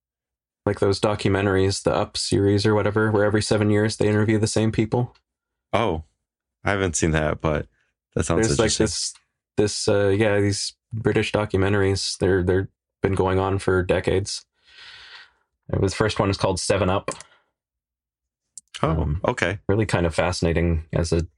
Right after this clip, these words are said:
Speaker 1: idea. I've only watched a couple of them, but
Speaker 2: Okay.
Speaker 1: but
Speaker 2: So better than
Speaker 1: yeah, it
Speaker 2: Maniac
Speaker 1: reminds
Speaker 2: Mansion?
Speaker 1: Better than the Maniac Mansion T V show, yeah.
Speaker 2: Okay. <laughs> Um, okay. Is there anything else that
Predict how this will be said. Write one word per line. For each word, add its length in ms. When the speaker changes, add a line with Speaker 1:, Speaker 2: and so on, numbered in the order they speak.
Speaker 1:
idea. 420
I've 100
only 180
watched 380
a 60
couple 260
of 100
them, 200
but 180
Speaker 2:
Okay. 360
Speaker 1:
but 80
Speaker 2:
So 80
better 300
than 160
Speaker 1:
yeah, 20
it 140
Speaker 2:
Maniac 200
Speaker 1:
reminds 340
Speaker 2:
Mansion? 200
Speaker 1:
Better 200
than 140
the 60
Maniac 360
Mansion 320
T 140
V 140
show, 240
yeah. 240
Speaker 2:
Okay. 400
<laughs> 80
Um, 340
okay. 400
Is 140
there 140
anything 340
else 240
that 280